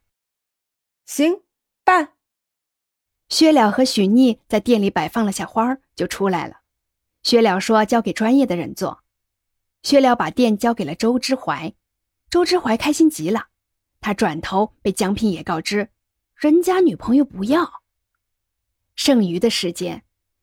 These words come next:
Speaker 2: 薛了带着许逆去了游乐园。许逆是个没童趣的人，薛了有信心把许逆的童年补回来。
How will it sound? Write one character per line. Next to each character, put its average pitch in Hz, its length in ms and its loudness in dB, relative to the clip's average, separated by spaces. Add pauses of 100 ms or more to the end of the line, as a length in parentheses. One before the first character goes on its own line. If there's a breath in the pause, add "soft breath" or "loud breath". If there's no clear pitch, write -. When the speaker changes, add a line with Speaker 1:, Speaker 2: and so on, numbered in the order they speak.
Speaker 2:
薛 - 180 2
了 294 160 4
带 294 160 0
着 277 100 2
许 220 220 0
逆 247 200 4
去 277 160 -2
了 240 100 0
游 170 160 -6
乐 233 140 0
园。 175 360 -4 (540)
许 - 220 -6
逆 220 200 2
是 226 180 0
个 196 220 0 (100)
没 254 160 0
童 254 220 0
趣 381 220 0
的 220 80 -6
人， 147 220 -10 (720)
薛 359 160 2
了 311 160 4
有 208 140 -2
信 220 240 0
心 226 260 0 (380)
把 165 180 -8
许 180 220 -4
逆 214 160 0
的 208 80 -2
童 202 260 -2
年 226 280 0 (200)
补 - 240 -10
回 190 200 -4
来。 285 200 -4